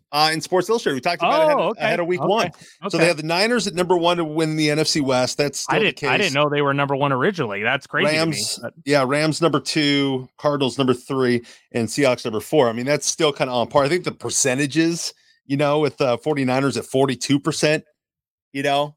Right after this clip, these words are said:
Speaker 1: according to, uh, five thirty-eight at, uh, at five thirty-eight on Twitter. Uh, Rams, or forty-niners, forty-two percent, Rams, thirty-one percent, Cardinals, nineteen percent, Seahawks at eight percent.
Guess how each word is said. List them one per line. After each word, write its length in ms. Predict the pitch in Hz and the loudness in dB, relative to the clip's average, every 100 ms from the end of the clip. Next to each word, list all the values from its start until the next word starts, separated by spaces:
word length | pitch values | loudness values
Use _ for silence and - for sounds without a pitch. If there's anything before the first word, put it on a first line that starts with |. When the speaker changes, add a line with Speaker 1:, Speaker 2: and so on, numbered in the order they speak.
| _ | _
Speaker 1:
according 380 | - 127 147 143 | -8 0 2 0
to, 320 | - 143 131 | 0 0 2
uh, 180 | 123 117 | 2 0
five 360 | 104 139 139 127 | 0 -2 -4 0
thirty-eight 600 | 143 139 120 117 135 - _ - | 2 2 2 0 0 -2 _ -2
at, 260 | 123 120 - | 0 0 0
uh, 200 | 107 104 | 0 0
at 240 | 139 143 - | 0 0 0
five 220 | 139 139 | -2 0
thirty-eight 340 | 135 131 135 | 0 2 2
on 120 | 127 | 0
Twitter. 400 | 107 - 127 151 165 _ _ _ _ _ _ _ | -2 0 0 0 -4 _ _ _ _ _ _ _
Uh, 380 | 117 117 110 113 - | -2 2 2 0 -2
Rams, 400 | 127 143 147 131 | -2 0 0 0
or 180 | 143 127 | 2 2
forty-niners, 500 | - 160 147 139 120 | 2 0 2 0 0
forty-two 380 | - 165 151 165 | 0 0 0 -4
percent, 340 | - 165 139 | 0 -2 0
Rams, 280 | 139 139 - | 0 -2 2
thirty-one 380 | 147 131 127 120 | 2 2 0 -2
percent, 380 | 117 135 117 | 0 0 0
Cardinals, 360 | - 123 117 113 | 0 0 2 0
nineteen 400 | 117 120 117 123 | 0 -2 0 -2
percent, 340 | - - 113 | 0 -2 -2
Seahawks 500 | - 123 110 104 95 98 | -2 0 2 2 0 0
at 60 | |
eight 180 | 95 95 | 0 0
percent. 360 | - - 90 | -4 0 0